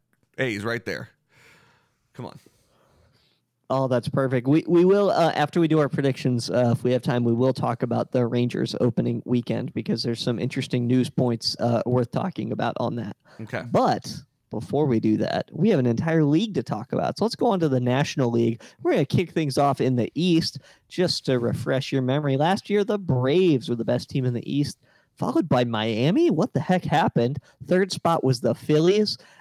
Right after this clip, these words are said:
Speaker 2: Jimmy's Mets were in the fourth spot, and the Washington Nationals were in last place in the East.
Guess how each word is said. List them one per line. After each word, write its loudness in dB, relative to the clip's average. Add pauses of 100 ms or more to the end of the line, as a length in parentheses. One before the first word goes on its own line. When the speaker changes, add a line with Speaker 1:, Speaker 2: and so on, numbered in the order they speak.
(200)
Speaker 2:
Jimmy's 0
Mets -2
were 2
in -2
the -4
fourth 0
spot, -4 (400)
and -2
the 0
Washington -2 (120)
Nationals -2
were 2
in 0
last -2
place 0
in -2
the -2
East. -8